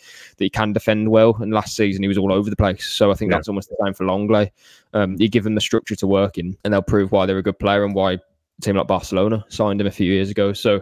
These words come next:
Speaker 1: yeah, I think he's a very underrated player, and it's a shame for him that he probably can't play Premier League games because he's not gonna get above Torres unless he's unavailable. But I think he's very important, and especially in the structure that Villa are playing in. Emery says that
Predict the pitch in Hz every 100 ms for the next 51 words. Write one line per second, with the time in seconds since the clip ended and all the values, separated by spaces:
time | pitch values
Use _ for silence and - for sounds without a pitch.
0 | - 120 113 110 113 107 104 104 101 98
1 | 80 - 101 98 87 - 113 107 110 107
2 | 98 117 107 - 104 95 - 98 95 95
3 | - 104 98 92 95 95 90 85 - 95
4 | 95 101 - 101 92 85 95 - 101 95
5 | 95 95 - 95 95 95 98 107 120 -
6 | - 87 98 101 95 98 95 95 95 92
7 | 98 - 90 110 - 110 101 95 - -
8 | - 78 98 95 - 110 101 95 87 90
9 | 95 92 90 - 92 95 98 85